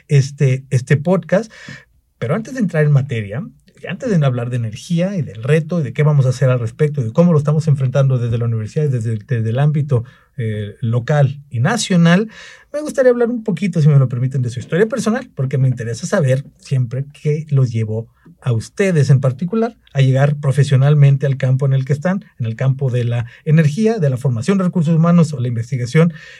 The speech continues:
en, en, en el área de energía. ¿Qué inquietudes siguieron y qué decisiones tomaron para llegar ahí? Las damas primero. Edith Xiomara, yo me acuerdo por tu nombre que eres ajedrecista.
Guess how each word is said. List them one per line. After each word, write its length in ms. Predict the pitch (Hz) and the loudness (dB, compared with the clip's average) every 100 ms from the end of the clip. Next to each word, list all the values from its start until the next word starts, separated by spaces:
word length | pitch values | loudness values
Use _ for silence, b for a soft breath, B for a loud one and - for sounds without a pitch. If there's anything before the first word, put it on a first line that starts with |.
| B | B
en, 300 | 143 143 147 | 4 4 4
en, 220 | 143 135 139 | 2 2 4
en 100 | 135 | 2
el 100 | 135 | 2
área 200 | 131 139 | 2 2
de 60 | 127 | 0
energía. 360 | 113 - 98 B B B B B - | -4 -10 -16 B B B B B -6
¿Qué 80 | |
inquietudes 380 | 247 254 240 247 | -6 -4 -4 -4
siguieron 480 | - 196 220 226 220 | -4 0 0 2 0
y 80 | 185 | -2
qué 240 | - 214 | 0 0
decisiones 500 | 208 - 160 190 196 | 0 -2 -2 0 -2
tomaron 400 | 185 165 156 139 | 0 0 2 2
para 160 | 139 127 | 0 -2
llegar 300 | 123 120 127 | -2 -2 -2
ahí? 220 | 117 113 B - | -2 -6 B -2
Las 180 | 165 | 0
damas 240 | 165 262 - | 2 0 -2
primero. 500 | 185 147 135 107 - _ B B B B B | 4 6 6 4 -6 _ B B B B B
Edith 260 | 156 147 170 | 0 0 2
Xiomara, 440 | - 143 107 87 B B _ | 2 0 0 -6 B B _
yo 140 | 117 131 | -10 -4
me 60 | |
acuerdo 480 | 143 165 151 151 180 - _ | 0 2 2 2 -2 -8 _
por 120 | 113 | -16
tu 120 | - 135 | -2 2
nombre 480 | 190 160 123 135 b b _ _ | 4 4 2 -2 b b _ _
que 160 | - 123 | -8 -2
eres 320 | 151 180 - | 0 0 0
ajedrecista. 1080 | 180 - 156 127 110 - 127 - - - | -4 0 2 2 0 -2 -4 -4 -14 -20